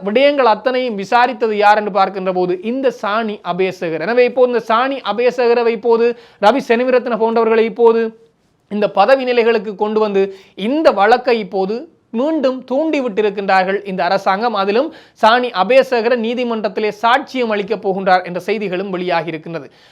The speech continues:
அப்படி இருக்கின்ற போதுதான் யாழ்ப்பாணத்திலே அதுவும் சமூக செயற்பாட்டாளர்கள், முன்னிலை சோசலிச கட்சியினுடைய செயற்பாட்டாளர்கள் என்று சொல்லப்படுகின்ற இந்த லலித் மற்றும் குகன் ஆகியோர் கடத்தப்பட்டு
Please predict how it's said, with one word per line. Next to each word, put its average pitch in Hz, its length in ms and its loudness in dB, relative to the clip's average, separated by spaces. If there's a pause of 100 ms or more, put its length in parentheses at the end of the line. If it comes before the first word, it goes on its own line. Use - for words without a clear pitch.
(120)
அப்படி 208 200 4
இருக்கின்ற 233 300 2
போதுதான் 233 320 2
யாழ்ப்பாணத்திலே 226 760 2
அதுவும் 226 240 -2 (360)
சமூக 247 420 4
செயற்பாட்டாளர்கள், 220 960 2
முன்னிலை 240 320 2 (100)
சோசலிச 226 540 -2
கட்சியினுடைய 214 540 -2 (100)
செயற்பாட்டாளர்கள் 214 840 2 (360)
என்று 202 140 -4
சொல்லப்படுகின்ற 214 580 -2
இந்த 214 120 -2 (400)
லலித் 294 400 2
மற்றும் 240 240 -4 (120)
குகன் 277 340 2
ஆகியோர் 220 480 -2
கடத்தப்பட்டு 233 600 -2